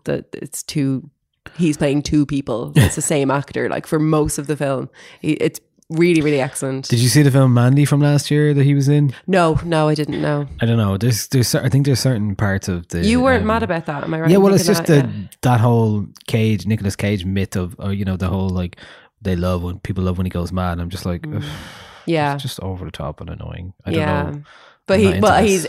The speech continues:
Speaker 1: excellent in adaptation. He's really, really, really
Speaker 2: Yeah,
Speaker 1: good and
Speaker 2: that's a
Speaker 1: really
Speaker 2: really good
Speaker 1: funny.
Speaker 2: movie. Really recently watched, um, uh, uh, Being John Malkovich again,
Speaker 1: Yeah.
Speaker 2: which I really enjoyed.
Speaker 1: It's,
Speaker 2: It's
Speaker 1: it's,
Speaker 2: great.
Speaker 1: it's so good. I don't know why it took me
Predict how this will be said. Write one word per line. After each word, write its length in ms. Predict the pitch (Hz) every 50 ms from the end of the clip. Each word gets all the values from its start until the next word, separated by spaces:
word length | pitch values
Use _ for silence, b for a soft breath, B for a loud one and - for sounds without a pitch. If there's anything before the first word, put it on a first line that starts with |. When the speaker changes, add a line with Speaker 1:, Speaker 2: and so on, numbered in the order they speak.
| - -
Speaker 1:
excellent 560 | 185 185 180 - - - 180 175 165 160 165
in 100 | 151 147
adaptation. 720 | 147 139 135 139 - - - - 135 - - - 147 151
He's 240 | 165 160 139 143 147
really, 460 | 135 135 139 151 151 147 147 139 135
really, 240 | 131 135 131 131 131
really 160 | 127 127 -
Speaker 2:
Yeah, 60 | 95
Speaker 1:
good 140 | - 127 120 -
and 120 | - 135 139
Speaker 2:
that's 60 | 131
a 60 | 135
Speaker 1:
really 140 | 135 - -
Speaker 2:
really 0 |
good 80 | 92 -
Speaker 1:
funny. 180 | - 135 131 127
Speaker 2:
movie. 80 | 131 B B B B B B B B
Really 260 | 135 135 127 123 127 -
recently 440 | 120 127 139 131 - 139 135 127 120
watched, 420 | 113 110 113 107 - - - - -
um, 760 | - 101 98 98 98 95 95 95 92 92 92 90 90 87 - - _ _ _ - 104
uh, 320 | 98 92 92 92 90 90 98 104 _ _ _ _ _ _ _ _ _ _ _ _ _ -
uh, 200 | - 87 67 69 90 104 - _ _ _
Being 220 | - 107 107 113 113
John 200 | 123 110 110 110
Malkovich 400 | 113 123 127 - 156 160 - -
again, 400 | - - 185 190 202 196 180 -
Speaker 1:
Yeah. 220 | 170 180 151 - -
Speaker 2:
which 120 | - -
I 60 | 101
really 200 | 92 92 90 90
enjoyed. 440 | 87 87 87 90 90 87 87 98 104
Speaker 1:
It's, 100 | 120 -
Speaker 2:
It's 60 | - -
Speaker 1:
it's, 120 | - -
Speaker 2:
great. 140 | - 95 95
Speaker 1:
it's 120 | 95 92 -
so 360 | - - - 330 349 330 277
good. 360 | 214 285 311 349 311 247 202
I 80 | 196 214
don't 120 | 240 285
know 100 | 302 294
why 220 | 277 269 277 294
it 100 | 285 277
took 220 | 285 - 247 - -
me 320 | 262 240 214 196 175 -